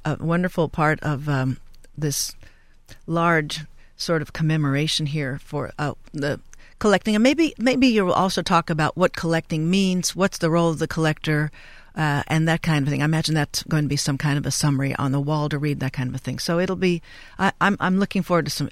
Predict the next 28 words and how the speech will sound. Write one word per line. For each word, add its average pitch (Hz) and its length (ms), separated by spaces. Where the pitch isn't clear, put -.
extremely 233 440
original 147 520
ways 147 280
that - 180
this 156 160
is 135 60
put - 240
together, 135 440
with - 180
that 135 200
opportunity 185 560
being 143 320
extremely 156 440
original. 139 520
So, - 200
and, 196 220
and 196 260
O 247 160
C 285 160
Collects 247 340
also 262 260
could 226 160
be 196 120
from 185 260
any 226 200
time 190 360
period 143 440
that, 143 180